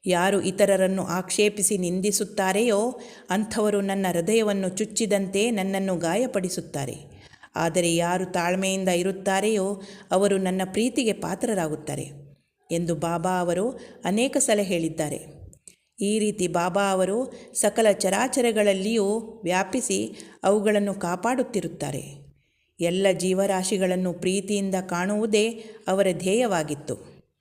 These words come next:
ಅವರಿಗೆ ಬೇರಾವುದೂ ಬೇಕಿರಲಿಲ್ಲ. ಇಂತಹ ಅಮೃತವಾಣಿಯು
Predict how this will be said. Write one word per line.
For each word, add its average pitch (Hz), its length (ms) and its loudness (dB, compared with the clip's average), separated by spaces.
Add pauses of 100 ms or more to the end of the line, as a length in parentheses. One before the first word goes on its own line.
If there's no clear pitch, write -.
(560)
ಅವರಿಗೆ 170 360 2
ಬೇರಾವುದೂ 202 680 0
ಬೇಕಿರಲಿಲ್ಲ. 170 680 -2 (840)
ಇಂತಹ 180 600 -2
ಅಮೃತವಾಣಿಯು 190 760 -2